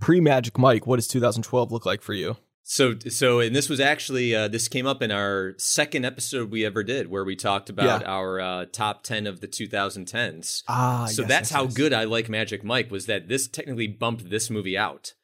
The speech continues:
Speaker 2: Uh, my runner-up, which is a movie that's my favorite Wes Anderson movie, is Moonrise Kingdom.
Speaker 1: That was a big one on Twitter, too.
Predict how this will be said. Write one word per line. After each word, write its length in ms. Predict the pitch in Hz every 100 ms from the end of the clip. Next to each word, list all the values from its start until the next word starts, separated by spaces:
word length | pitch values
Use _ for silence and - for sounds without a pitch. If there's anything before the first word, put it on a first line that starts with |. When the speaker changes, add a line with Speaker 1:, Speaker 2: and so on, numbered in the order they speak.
| _
Speaker 2:
Uh, 220 | 107 98 95
my 200 | 104 123
runner-up, 680 | 123 143 139 131 139 120 -
which 260 | 101 110
is 60 | 104
a 40 |
movie 200 | 113 117
that's 320 | 107 98 - - 107
my 280 | 101 107
favorite 460 | 104 - 123 127 104
Wes 220 | 104 101
Anderson 480 | 113 120 101 - 95
movie, 320 | 90 82 87
is 140 | 85 80
Moonrise 440 | 98 98 90 87
Kingdom. 460 | - 98 85 78 82 _ -
Speaker 1:
That 80 | 131
was 100 | 127
a 40 |
big 120 | 139
one 120 | 139
on 120 | 127 120
Twitter, 280 | - 127
too. 360 | 110 120 110 117